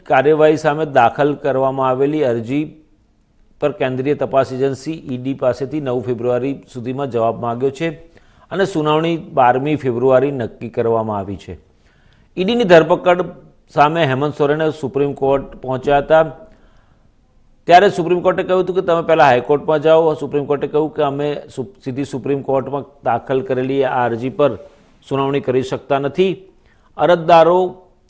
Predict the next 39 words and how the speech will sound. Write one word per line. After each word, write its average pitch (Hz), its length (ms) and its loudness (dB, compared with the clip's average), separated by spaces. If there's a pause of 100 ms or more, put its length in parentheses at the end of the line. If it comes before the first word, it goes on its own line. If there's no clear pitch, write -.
(240)
હાઈકોર્ટમાં 151 600 0
જવા 139 240 2
માટે 143 240 0
મુક્ત 131 520 -4
છે. 160 380 -4
અમને 139 300 -6
કહેવામાં 135 520 0
આવ્યું 139 200 0
છે 170 460 -4
હતું 151 240 -4
કે 180 240 0
આ 135 280 2
અરજી 139 360 0
પર, 165 180 -8 (360)
આ 151 180 2
જ 156 100 -2
અરજી 147 400 0
હાઈકોર્ટમાં 131 600 -2
દાખલ 127 260 0
કરવામાં 139 340 -2
આવી 151 140 0
છે, 160 100 -4
જ્યાં, 147 480 -4
જે 147 120 -2
ત્યાં 151 240 0
પેન્ડિંગ 139 400 -2
છે. 175 320 -4 (380)
આ 160 80 2
પછી 190 200 4
હાઈકોર્ટે 175 680 4 (340)
સુનાવણી 165 300 0
માટે 170 240 2
પાંચ 143 360 -2
ફેબ્રુઆરી 147 340 2
નક્કી 143 240 -8
કરી 160 220 0
હતી. 165 120 -4
જમીન 143 320 0
કૌભાંડ 143 580 2